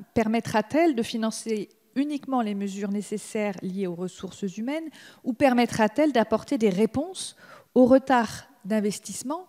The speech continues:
dans les établissements publics ? Au regard des inquiétudes justifiées des professionnels de l'hôpital public, il me semble, madame la ministre, que des mesures concrètes méritent d'être prises et le chu demande, depuis de nombreuses années,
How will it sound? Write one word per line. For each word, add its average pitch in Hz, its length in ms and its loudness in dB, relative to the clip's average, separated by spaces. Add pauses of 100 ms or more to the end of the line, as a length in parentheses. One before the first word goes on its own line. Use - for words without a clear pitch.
dans 214 120 -4
les 196 180 -4
établissements 202 600 -6
publics ? 175 500 -10 (760)
Au 208 60 6
regard 269 420 4 (520)
des 220 220 4
inquiétudes 254 500 4
justifiées 240 600 -2
des 233 100 0
professionnels 220 520 -2
de 208 60 6
l'hôpital 190 440 0
public, 240 560 0 (420)
il 220 120 -4
me 214 120 -2
semble, 277 320 -6
madame 196 260 -4
la 196 80 -2
ministre, 208 400 -4
que - 80 0
des 202 140 4
mesures 214 320 -2
concrètes 220 500 -4 (100)
méritent 185 500 -6 (100)
d'être 175 320 -6
prises 240 480 -4 (360)
et 240 120 2
le 247 120 4
chu 320 320 0
demande, 247 680 0 (160)
depuis 196 320 -8
de 208 60 0
nombreuses 233 420 2
années, 214 420 0